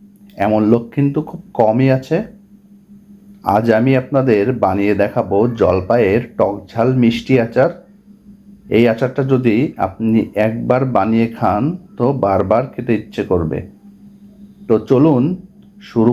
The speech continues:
করা যাক আজকের রেসিপি। এই আচারটি বানানোর জন্য আমি এক কেজি পরিমাণ জলপাই নিয়েছি। এই জলপাইগুলো ভালোভাবে পরিষ্কার করে এবার লবণ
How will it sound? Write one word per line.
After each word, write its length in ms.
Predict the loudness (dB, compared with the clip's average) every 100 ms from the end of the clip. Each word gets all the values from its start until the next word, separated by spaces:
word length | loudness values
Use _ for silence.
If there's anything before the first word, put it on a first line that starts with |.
| 0
করা 180 | 0 0 0
যাক 200 | -2 -4 -14 _ -20 -4
আজকের 540 | -4 -4 -8 -2 0 2
রেসিপি। 440 | 0 -2 -2 0 0 -4 -18 -20 -20 -20 -14 -10 -10 -12 -20 -20 -20 -20 -20 -20 -20 -20 -6 0
এই 100 | 2 2 0
আচারটি 460 | 0 -2 0 -2 0 0 0
বানানোর 420 | 0 2 2 0 2
জন্য 280 | 0 2 0 -2 -4 -4
আমি 220 | 0 0 0 -2
এক 80 | -2 -2
কেজি 260 | -2 -2 0
পরিমাণ 300 | 2 4 4 2
জলপাই 420 | 2 0 2 2
নিয়েছি। 420 | 4 2 0 0 0 -2 -10 -20 -20 -20 -20 -20 -6 0
এই 80 | 0 4
জলপাইগুলো 640 | 2 2 0 2 4 4 2 0 -6
ভালোভাবে 540 | -4 0 0 0 0 0 0
পরিষ্কার 400 | -2 -2 -2 -2 0
করে 180 | -2 0 0 -4 -6
এবার 160 | -2 2 2
লবণ 260 | 2 0